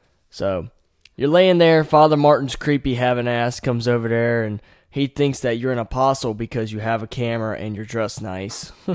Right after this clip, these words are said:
You're not dressed like the rest of them. You're not dressed like a doctor. You're not dressed like Jeremy Blair or all the other executives. You're not dressed like one of them employees, so obviously he thinks you're, like,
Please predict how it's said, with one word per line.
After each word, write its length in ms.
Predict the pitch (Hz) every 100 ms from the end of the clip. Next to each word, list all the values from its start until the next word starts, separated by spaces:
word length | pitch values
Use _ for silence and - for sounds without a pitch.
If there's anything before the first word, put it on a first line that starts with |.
| - - - 78 - - - _ - -
You're 120 | - 139
not 160 | 139
dressed 200 | 131 135
like 140 | 131 117
the 80 |
rest 240 | 117 123 -
of 100 | 95
them. 80 | 101
You're 120 | 107
not 240 | 113 123
dressed 260 | 123 123 123
like 140 | 120
a 40 | 110
doctor. 460 | 110 104 - 107
You're 140 | 101 101
not 260 | 117 107
dressed 400 | - 120 117 -
like 440 | 107 107 104 - - _ _ _
Jeremy 360 | - 120 127 127
Blair 420 | 113 123 123 117
or 120 | 113 -
all 180 | 113
the 140 | 117 120
other 180 | 120 107
executives. 800 | 104 110 101 113 104 104 104 - _ _ -
You're 140 | 117
not 360 | 127 143 139 127
dressed 320 | 139 135 131
like 160 | 131 117
one 140 | 120
of 80 | 117
them 160 | 110
employees, 640 | 110 104 113 107 107 104 101
so 220 | - 92 - -
obviously 1000 | 117 123 123 120 110 - 98 87 87 104 _ _ _ _ _
he 380 | 113 120 123 120
thinks 320 | - 120 107
you're, 260 | 107 104 92
like, 400 | 92 90 -